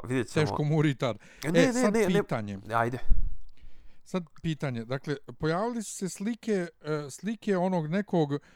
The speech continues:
Speaker 2: koji baca, e, koji baca kamen na policiju, a onda na sljedećoj slici on hapsi nekog.
Speaker 1: Da.
Speaker 2: Ova, i pisalo mu je čak ime, prezime, sad ne znam da li je to pravo ime i prezime, pošto je pisalo da je on iz odjeljenja za izazivanje nereda.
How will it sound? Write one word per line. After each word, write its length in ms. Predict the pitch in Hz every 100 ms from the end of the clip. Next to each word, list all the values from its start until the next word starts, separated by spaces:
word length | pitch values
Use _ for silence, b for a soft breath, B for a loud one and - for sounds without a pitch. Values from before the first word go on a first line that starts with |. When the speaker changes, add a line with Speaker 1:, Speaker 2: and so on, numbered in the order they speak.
| b _
Speaker 2:
koji 200 | 160 147
baca, 720 | 147 185 - 226 185 147 131 135
e, 140 | 139
koji 160 | 139 160
baca 380 | 143 175 - 196
kamen 340 | 202 202 165
na 100 | 147
policiju, 520 | - 151 196 - 254
a 40 | 226
onda 180 | 226 214
na 100 | 185
sljedećoj 380 | 202 208 196 180
slici 340 | - 202 -
on 160 | 190 165
hapsi 400 | 165 151 - 107
nekog. 400 | 101 - 95 - b b b b
Speaker 1:
Da. 60 | 123
Speaker 2:
Ova, 260 | 127 131
i 140 | 135 139
pisalo 360 | 170 165 214
mu 80 | 185
je 60 | 165
čak 220 | 190 165
ime, 180 | 196 165
prezime, 340 | 170 180 180
sad 140 | 151 170
ne 60 |
znam 140 | 170 165
da 80 |
li 60 | 175
je 40 |
to 120 | 156 160
pravo 300 | 175 160 147
ime 160 | 147
i 60 | 135
prezime, 320 | 147 151 160
pošto 260 | 135 131 143
je 40 |
pisalo 420 | 127 147 - 143
da 100 | 131
je 60 | 135
on 220 | 147 139 - b b b -
iz 300 | 143 139 143
odjeljenja 540 | 131 143 143 156 156
za 100 | 139
izazivanje 600 | 139 135 127 143 139 123
nereda. 440 | 123 120 98 101